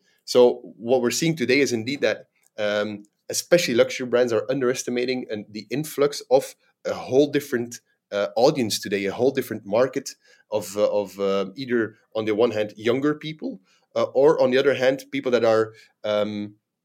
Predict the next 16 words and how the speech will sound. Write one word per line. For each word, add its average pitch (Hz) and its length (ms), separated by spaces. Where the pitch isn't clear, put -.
fed 131 300
up 151 160
with, 120 380
you 117 140
know, 117 200
how 104 180
luxury 110 340
wa-, 110 280
used 139 400
to 120 80
be. 120 320
Uh, 110 60
and 107 220
let's 123 140
be 107 140
honest, 135 400